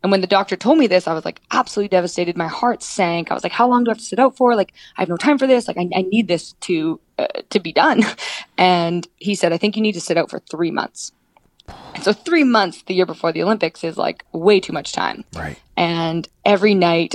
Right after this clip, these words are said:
Speaker 1: I would, like, cry myself to sleep and question my self-worth and consider giving up and, like, not wanna tell anyone I'm pursuing this goal anymore because what if I didn't get it? And that three months was exhausting and terrible.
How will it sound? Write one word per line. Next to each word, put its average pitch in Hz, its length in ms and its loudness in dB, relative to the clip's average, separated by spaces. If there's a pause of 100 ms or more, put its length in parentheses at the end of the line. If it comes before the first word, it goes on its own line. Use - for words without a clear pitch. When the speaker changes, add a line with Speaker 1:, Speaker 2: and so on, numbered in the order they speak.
Speaker 1:
I 175 60 0
would, 165 120 -4
like, 160 160 0
cry - 260 0
myself 180 360 2
to - 80 -14
sleep 165 380 -6
and 160 120 -6
question 180 300 -2
my 175 140 0
self-worth 165 500 0
and 160 100 -12
consider 180 360 0
giving 165 320 -2
up 165 280 0
and, 165 120 0
like, - 180 -4
not 185 160 2
wanna 180 140 2
tell 180 220 0
anyone 175 260 -4
I'm 165 80 -12
pursuing 170 400 -6
this 165 100 -12
goal 247 240 4
anymore 170 480 -2 (460)
because 175 800 0
what 180 240 2
if 180 100 -2
I 160 100 0
didn't 156 260 -10
get - 180 -8
it? - 80 -18 (840)
And 185 280 4
that 190 240 0
three 208 240 -4
months 185 500 0 (300)
was 185 120 -4
exhausting - 680 -4
and 175 160 -6
terrible. - 520 -2